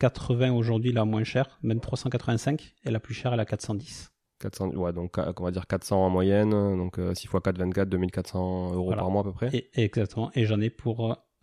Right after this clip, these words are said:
Speaker 1: euh, non, c'est plus que ça, parce qu'il y a aussi le thé
Speaker 2: Il y
Speaker 1: de
Speaker 2: a
Speaker 1: la
Speaker 2: aussi le
Speaker 1: côté,
Speaker 2: T deux, ouais.
Speaker 1: à cinq cents euros.
Speaker 2: Ouais. Donc,
Speaker 1: Et
Speaker 2: quasiment à trois mille euros par mois.
Speaker 1: Voilà. Et, euh, en termes de mensualité, je suis à cent, euh, mille trente euros.
Speaker 2: mille trente euros, qui
Speaker 1: Voilà.
Speaker 2: est deux cents,
Speaker 1: Assurance comprise.
Speaker 2: deux cent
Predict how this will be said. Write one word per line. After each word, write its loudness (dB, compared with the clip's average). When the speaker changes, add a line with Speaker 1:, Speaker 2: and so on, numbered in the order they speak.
Speaker 1:
euh, -2
non, 0
c'est -4
plus -8
que -4
ça, 0
parce -12
qu'il -2
y 2
a -
aussi -2
le 2
thé 2
Speaker 2:
Il 6
y -
Speaker 1:
de 6
Speaker 2:
a 8
Speaker 1:
la 6
Speaker 2:
aussi 0
le 2
Speaker 1:
côté, 0
Speaker 2:
T 0
deux, 2
ouais. -2
Speaker 1:
à 4
cinq 2
cents 0
euros. -4
Speaker 2:
Ouais. 2
Donc, -6
Speaker 1:
Et 4
Speaker 2:
quasiment 4
à 2
trois -2
mille 2
euros 2
par -2
mois. 0
Speaker 1:
Voilà. 0
Et, 0
euh, 2
en 0
termes 0
de 0
mensualité, 2
je -4
suis -2
à 0
cent, 0
euh, 4
mille 4
trente -2
euros. 0
Speaker 2:
mille 0
trente -4
euros, -2
qui -6
Speaker 1:
Voilà. 2
Speaker 2:
est -2
deux 0
cents, 2
Speaker 1:
Assurance 0
comprise. 0
Speaker 2:
deux 2
cent 4